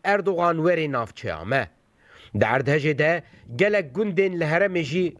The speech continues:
xirabûn. Yek ji va gundan jî gundê ya Pilipnar Ango bîra xaniye.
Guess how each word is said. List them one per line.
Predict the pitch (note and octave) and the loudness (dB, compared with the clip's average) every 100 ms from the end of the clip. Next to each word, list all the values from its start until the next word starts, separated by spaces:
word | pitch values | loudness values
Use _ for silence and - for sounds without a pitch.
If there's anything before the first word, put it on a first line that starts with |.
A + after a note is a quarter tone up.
| - | -2
xirabûn. | C#3+ F2+ D#2 B2+ C#3 - - - - - - - | -2 -2 0 0 0 -4 -16 -20 -20 -20 -8 0
Yek | A#2 F3+ | 0 0
ji | D#3 F3+ | -2 2
va | G#3 | 2
gundan | G#3 F#3+ G#3 G3+ G3 F#3 | 0 -2 -2 0 0 -2
jî | F#3+ G#3+ | -6 -6
gundê | C#3 G3 G3+ G3 F#3 F3 | -2 -2 0 0 2 0
ya | F3+ | -2
Pilipnar | F#3+ G3+ G3+ F#3 D#3+ D3+ | -2 -2 -2 -2 -2 -2
Ango | F3+ F#3+ F#3+ D#3+ F#3 D#3 B2 | 0 0 2 2 2 0 -2
bîra | A2+ C#3 F2+ | -2 -2 -2
xaniye. | - E2 G2 C3 A#2+ | -8 -6 0 2 0